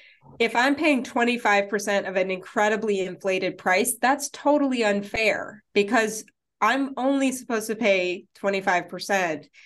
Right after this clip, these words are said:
And effectively what you're asking me to pay is fifty percent or more. And that, that's not really a reasonable thing to do to the patient.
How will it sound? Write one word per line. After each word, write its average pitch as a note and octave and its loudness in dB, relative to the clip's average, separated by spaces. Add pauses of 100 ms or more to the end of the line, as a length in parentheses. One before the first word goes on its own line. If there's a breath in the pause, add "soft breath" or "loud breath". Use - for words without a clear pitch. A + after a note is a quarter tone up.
(360 loud breath)
And G#3 0 (100)
effectively G#3 -2
what F3+ -4
you're F3+ -2
asking F3 0
me F3+ -6
to D#3+ -6
pay E3 0
is D#3+ -4
fifty G3+ 0
percent E3+ -4
or D#3+ -2
more. F3 0 (500 loud breath)
And G#3 0
that, G3+ 2
that's G#3 0
not G3+ -2
really F3 -4 (240)
a G3 2
reasonable F#3+ 0
thing E3+ -2
to G3+ -6
do E3+ 2 (360 loud breath)
to G3+ -2
the F3 2
patient. - -6